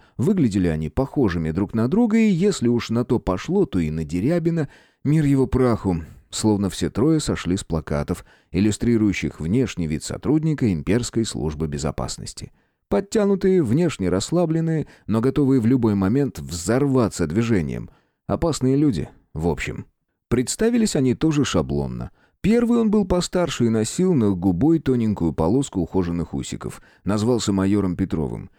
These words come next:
Его напарник — мой ровесник, капитаном Ивановым. Именно он мягко подхватил меня под руку и настойчиво повёл за пределы ограждения. Я не сопротивлялся, смысл?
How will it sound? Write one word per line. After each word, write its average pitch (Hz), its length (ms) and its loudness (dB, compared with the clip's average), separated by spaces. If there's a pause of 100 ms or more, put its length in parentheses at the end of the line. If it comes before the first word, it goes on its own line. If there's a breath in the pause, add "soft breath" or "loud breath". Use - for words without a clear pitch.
(120)
Его 110 240 0
напарник — 95 680 -2
мой 98 200 0
ровесник, 110 540 0
капитаном 95 600 -2
Ивановым. 82 800 -4 (440)
Именно 185 340 4
он 98 240 2
мягко 135 400 0
подхватил 98 640 0
меня 64 300 -6
под 190 260 -2
руку 202 300 -2 (180 soft breath)
и 175 80 2
настойчиво 165 640 0
повёл 107 300 0
за 90 120 -2
пределы 82 460 0
ограждения. 65 720 -6 (280)
Я 98 200 0
не 131 100 0
сопротивлялся, 82 720 -2
смысл? 156 500 -2